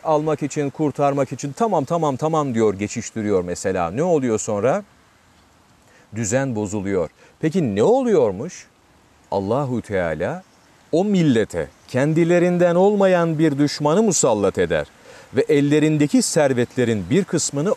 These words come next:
onlar alır. Yine bereketsizlik ile alakalı bu dördüncü maddeyi izliyoruz. Peki son madde, beşinci maddede ne buyruluyor?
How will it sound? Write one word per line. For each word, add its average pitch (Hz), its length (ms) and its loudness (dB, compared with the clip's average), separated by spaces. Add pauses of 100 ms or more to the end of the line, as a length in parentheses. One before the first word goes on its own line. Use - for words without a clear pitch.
onlar 123 400 2
alır. 78 200 -4 (500)
Yine 147 420 0
bereketsizlik 123 920 -2 (140)
ile 117 200 0
alakalı 101 800 -2 (320)
bu 143 180 -2 (180)
dördüncü 110 460 0
maddeyi 104 480 -2
izliyoruz. 95 540 -6 (280)
Peki 190 420 -2
son 214 380 -2
madde, 92 440 -2
beşinci 160 400 -2
maddede 165 560 0 (140)
ne 185 160 0
buyruluyor? 120 560 0